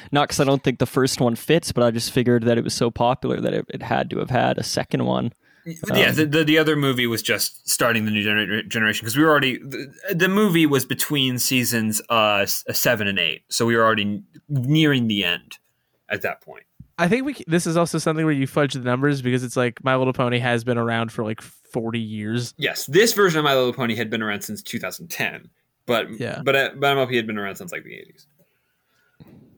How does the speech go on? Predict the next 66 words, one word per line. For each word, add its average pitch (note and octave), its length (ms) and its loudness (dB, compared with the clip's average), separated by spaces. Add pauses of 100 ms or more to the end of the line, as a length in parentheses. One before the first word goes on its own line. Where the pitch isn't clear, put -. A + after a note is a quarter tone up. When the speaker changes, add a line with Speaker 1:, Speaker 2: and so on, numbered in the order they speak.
(320)
Speaker 3:
So D#3 160 2
it's F3+ 100 4
Speaker 1:
Cool. F#3+ 80 4
Speaker 3:
one F#3+ 80 2
of F#3+ 60 4
those, E3+ 220 2
like, D#3 180 0
we D3 140 2
shrug C#3+ 420 2
and B2+ 100 -2
we C3 120 2
go, C3 100 2
"Yeah, B2 200 2
okay." - 320 -6
<laughs> - 40 -4 (560)
Speaker 2:
Yeah, G#3 240 2
I, G3+ 160 6
Speaker 1:
Nice. B3+ 100 4
Speaker 2:
I, A#3+ 60 6 (140)
it's - 100 0
based G#3+ 400 4
on D#3+ 400 4 (180)
a C#3+ 140 4
f-, - 340 -2
I D#3 200 4
think G3 220 0
i-, - 20 -2
if D3 300 2
it's A#2+ 120 -2
based E3 240 4
on F3+ 120 4
a F3 40 2
T E3+ 200 2
V D3 120 2
show, A2 340 2
and A2+ 140 0
that D3+ 160 0
T D3+ 140 0
V C3+ 140 2
show B2 340 4
is, A#2 200 0
like, A#2 280 0
the B2 100 0
fourth C3 340 2
T C3 140 0
V A#2+ 160 0
show G#2+ 320 2
in G#2 80 0
a G#2+ 60 2
line A2 180 2
of G#2 80 -2
T A2+ 140 -4
V A#2 100 0
shows, G2+ 360 -2
and, D3+ 260 0
and C3 180 2
that C3+ 160 2
T C#3 140 0
V D3 80 2
show C3+ 140 2
is A#2 60 2
based C3 200 0
on A#2 80 2
a G#2+ 40 0
fucking A#2 360 0
toy, G#2+ 480 2